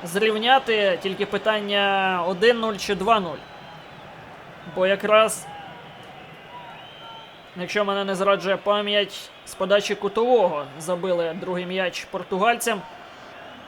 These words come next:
Ісландці. Гілфі Сігурсон, подача,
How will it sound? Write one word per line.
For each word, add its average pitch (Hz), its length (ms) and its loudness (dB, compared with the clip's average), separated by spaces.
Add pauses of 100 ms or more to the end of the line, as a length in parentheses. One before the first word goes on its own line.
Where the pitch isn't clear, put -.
(320)
Ісландці. 196 720 2 (1400)
Гілфі 196 260 0
Сігурсон, 233 560 2
подача, 285 720 8